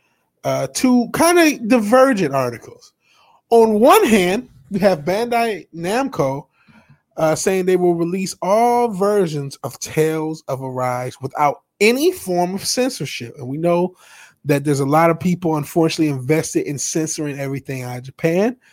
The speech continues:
Sony has been invested in censoring games. Funimation and others have been censor-, censoring the anime. I think there's even, I think Viz is the company for manga, and they've been, uh, having an impact on censoring that. Um,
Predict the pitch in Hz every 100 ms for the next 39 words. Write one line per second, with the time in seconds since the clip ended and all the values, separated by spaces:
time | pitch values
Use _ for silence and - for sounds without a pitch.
0 | _ - - 156 156 160 147 135 135 139
1 | 127 139 - 131 - 131 - 123 123 151
2 | 175 180 175 - _ _ _ _ - 151
3 | 151 147 147 - 147 135 131 175 175 170
4 | 160 139 139 - 147 131 135 - _ -
5 | - 139 - 135 123 123 143 151 143 143
6 | 131 - 139 123 135 131 127 123 127 110
7 | 120 175 196 190 180 190 226 220 226 -
8 | 208 214 226 214 202 - - - _ 131
9 | 143 143 143 139 135 131 139 139 135 131
10 | 127 143 131 139 123 131 - 143 127 131
11 | 120 127 127 - _ _ _ _ _ _
12 | _ _ 139 135 135 131 131